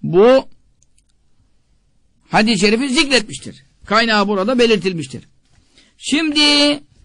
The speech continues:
burada Allah-u Teala'nın beyanlarına bakacak olursak, biz şimdi ne yapalım? Kaynağımız Kur'an-ı Kerim, oradan yola çıkarsak.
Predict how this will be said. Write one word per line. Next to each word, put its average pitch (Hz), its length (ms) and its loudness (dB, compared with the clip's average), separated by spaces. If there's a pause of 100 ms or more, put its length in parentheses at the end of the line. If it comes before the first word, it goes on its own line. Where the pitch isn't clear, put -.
(480)
burada 285 560 2 (1080)
Allah-u 269 360 2
Teala'nın 269 580 2
beyanlarına 254 600 0
bakacak 247 380 -2
olursak, 247 920 0 (400)
biz 190 160 -8
şimdi 208 180 -4
ne 240 40 -2
yapalım? 240 500 -2 (540)
Kaynağımız 160 480 -4
Kur'an-ı 277 340 -4
Kerim, 359 240 -6
oradan 226 360 0 (2250)
yola 220 240 2
çıkarsak. 165 460 -4